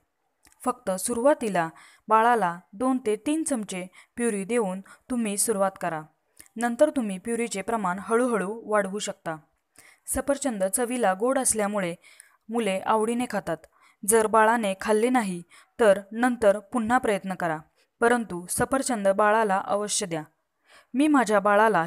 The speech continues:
चार महिने पूर्ण झाल्यापासून सफरचंदाची प्युरी देत आहे. तुम्ही दहा ते पंधरा दिवस रेग्युलर बाळाला प्युरी दिल्यावर बाळाच्या त्वचेतील सॉफ्टनेस आणि तजेलदारपणा स्वतः अनुभवू शकता.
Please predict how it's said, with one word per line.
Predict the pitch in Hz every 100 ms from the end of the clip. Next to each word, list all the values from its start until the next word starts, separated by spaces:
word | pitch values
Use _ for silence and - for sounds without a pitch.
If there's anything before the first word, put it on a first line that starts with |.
| -
चार | 269 277
महिने | 262 226 190
पूर्ण | 185 247 262 277
झाल्यापासून | 247 196 180 220 214 175 170 - - - -
सफरचंदाची | 269 - 269 277 233 196 196 196
प्युरी | 254 233 202
देत | 190 214 208
आहे. | 196 175 160 _ _ _ _ -
तुम्ही | 240 208 180 - -
दहा | 214 226 269 -
ते | 202
पंधरा | 247 233 247
दिवस | 254 214 175 175 - - -
रेग्युलर | 214 240 220 262 196 170
बाळाला | 196 208 220 226 185
प्युरी | 180 233 247 269
दिल्यावर | 233 226 214 175 170 - - _
बाळाच्या | 202 208 220 240 175 160
त्वचेतील | - - 247 247 185 175
सॉफ्टनेस | - 233 - 220 175 170 - - - -
आणि | 214 190 -
तजेलदारपणा | 226 233 247 254 262 202 170 170 _ _
स्वतः | - 240 254 269
अनुभवू | 226 208 208
शकता. | 196 190 - 160